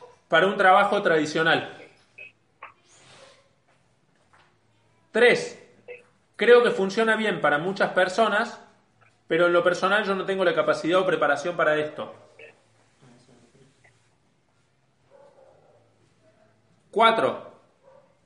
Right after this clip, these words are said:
Me cuesta obtener contactos, creo que luego de agotar la lista caliente,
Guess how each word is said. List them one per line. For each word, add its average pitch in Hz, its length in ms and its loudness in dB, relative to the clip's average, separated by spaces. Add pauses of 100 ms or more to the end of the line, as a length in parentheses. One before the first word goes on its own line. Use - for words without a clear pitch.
(140)
Me 165 180 -4
cuesta 226 280 2
obtener 202 380 -2
contactos, 214 760 -2
creo 196 260 -2
que 170 100 -4
luego 180 300 2
de 151 80 2
agotar 151 340 0
la 147 100 0
lista 165 300 -6
caliente, 214 640 -4